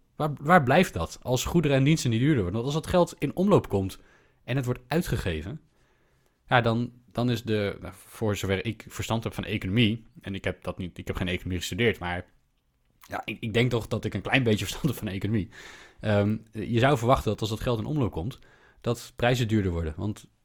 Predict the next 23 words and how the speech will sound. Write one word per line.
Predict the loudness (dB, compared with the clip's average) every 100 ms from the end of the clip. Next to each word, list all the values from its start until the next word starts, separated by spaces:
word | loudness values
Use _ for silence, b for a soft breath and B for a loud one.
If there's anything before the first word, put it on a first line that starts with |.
| _ _ _
op | -2
basis | 2 2
van | 2
vraag | 2 4
en | 4
aanbod | 0 0 0 -4 -10
worden, | -14 -8 -4 -4 -4
worden | -6 -6
prijzen | -4 -2 -2 -2 -4
vastgesteld | -4 -4 -4 -4
uiteindelijk. | -4 -6 -4 -4 -4
Er | -2
is | -2
veel | 2 2
meer | 2
vraag, | 2 0 2
want | 2
mensen | 2
hebben | 0 0
meer | 0
geld | 0
te | -2
besteden. | -4 -4 -4